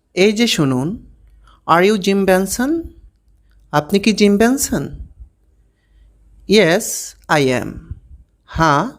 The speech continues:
আমি। এক্সকিউজ মি, এই যে শুনুন,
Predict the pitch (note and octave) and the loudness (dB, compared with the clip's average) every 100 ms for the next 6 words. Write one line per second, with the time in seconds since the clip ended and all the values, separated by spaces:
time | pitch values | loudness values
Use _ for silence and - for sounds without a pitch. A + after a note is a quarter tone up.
0 | _ D#3 C3 A2+ - - - _ _ _ | _ -6 -6 -6 -12 -20 -20 _ _ _
1 | _ _ _ _ F#3 F#3 - - B3 G#3 | _ _ _ _ -4 -4 -6 -2 0 0
2 | D3 D3+ B3 - _ _ _ _ _ F#3 | -2 -4 -6 -14 _ _ _ _ _ 0
3 | A#3 A3+ A#3+ - C#3 C3+ G#3+ C#4+ | 0 0 -4 -2 -2 -2 -6 -10